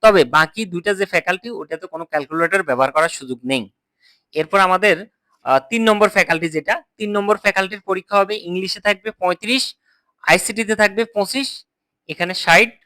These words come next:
আহ, অ্যানালিটিক্যাল অ্যাবিলিটিতে থাকবে পনেরো, এই পঁচাত্তর, আর হলো আমাদের ম্যাথ অথবা অ্যাকাউন্টিং অথবা জেনারেল নলেজ, এই তিনটা সাবজেক্ট থেকে যে কোনো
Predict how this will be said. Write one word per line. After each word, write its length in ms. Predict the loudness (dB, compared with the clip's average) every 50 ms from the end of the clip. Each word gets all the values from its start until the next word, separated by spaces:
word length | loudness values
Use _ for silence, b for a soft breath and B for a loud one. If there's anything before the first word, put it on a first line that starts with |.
| _ _ _ _ _ _ _ _ _
আহ, 160 | 2 2 2 0 _
অ্যানালিটিক্যাল 640 | 0 2 2 2 2 2 0 -2 -2 -2 2 4
অ্যাবিলিটিতে 560 | 4 4 4 4 2 0 0 -4 -8 -10 -8
থাকবে 320 | -6 -6 -6 -6 _ -8 -10
পনেরো, 500 | -6 _ -2 2 4 4 4 4 2 -2 _ _ _ _ _ _ _ _ _ _ _ _ _
এই 340 | -10 -8 -8 -10 -12 _ _ -6
পঁচাত্তর, 560 | -6 0 0 0 0 4 6 6 6 6 2 b b b b b b b
আর 160 | -2 0 0
হলো 140 | 2 2 4
আমাদের 320 | 4 4 2 2 0 -2 -2 -4 _ _ _ _ _ _
ম্যাথ 360 | -6 0 2 4 4 4 2 -2 _ _ _ _ _ _
অথবা 400 | -6 -4 -4 2 4 4 4 4 2 0
অ্যাকাউন্টিং 580 | -2 -2 2 4 2 2 2 2 -2 -6 -8 -8 -6 -6
অথবা 460 | -6 -6 -2 0 2 2 2 0 -4 -12 _ _ _ _ _ _ _ _ _ _ _ _ -20 -4
জেনারেল 400 | 2 4 6 6 6 6 4 4
নলেজ, 440 | 4 2 0 0 -2 -8 -12 -16 -18 _ -10
এই 80 | -10
তিনটা 300 | -8 -8 -8 -6 -6 -6 -2
সাবজেক্ট 400 | 0 -2 0 0 -4 -6 -6 _
থেকে 200 | -6 -4 -4 -4
যে 120 | -4 -8
কোনো 160 | -8 -8 -10